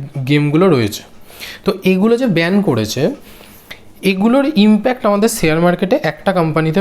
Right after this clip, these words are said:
পড়েছে, ঠিক আছে? আমি কোম্পানিটার এখন নাম নিচ্ছি না, but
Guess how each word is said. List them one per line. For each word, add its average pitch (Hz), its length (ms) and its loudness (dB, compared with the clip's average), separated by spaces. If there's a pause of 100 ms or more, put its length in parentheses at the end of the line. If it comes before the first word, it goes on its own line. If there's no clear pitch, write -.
পড়েছে, 110 320 -4 (520)
ঠিক 196 120 -2
আছে? 220 140 0
আমি 214 120 2
কোম্পানিটার 170 360 2
এখন 196 120 0 (100)
নাম 143 100 0 (100)
নিচ্ছি - 380 -6
না, - 40 -20 (800)
but 190 120 0